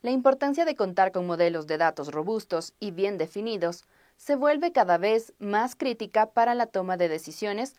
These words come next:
basadas en datos. Utilizar cada una de las etapas del proceso de descubrimiento de conocimiento en el contexto de Big Data. Modelos de datos.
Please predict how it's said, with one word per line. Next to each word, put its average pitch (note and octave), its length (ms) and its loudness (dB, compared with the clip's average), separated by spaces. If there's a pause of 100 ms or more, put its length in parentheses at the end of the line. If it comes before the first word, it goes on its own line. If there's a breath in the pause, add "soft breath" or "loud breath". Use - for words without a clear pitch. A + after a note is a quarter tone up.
(220 soft breath)
basadas G#3+ 680 2
en G3 220 -6
datos. - 480 -2 (2000)
Utilizar D#4+ 500 0
cada F4 260 4
una A3 200 0
de F#3+ 100 4
las D#3+ 200 -2
etapas F3 400 0
del D3+ 140 -4
proceso F3+ 420 -4
de E3+ 100 0
descubrimiento D#3+ 800 -6
de D#3 140 -8
conocimiento G3+ 800 -4 (380 soft breath)
en C4 180 -2
el D4+ 140 -4
contexto G3+ 560 -4
de F3+ 120 -2
Big E3+ 240 -10
Data. - 360 -4 (3000)
Modelos C4+ 540 4
de B3+ 140 4
datos. - 500 0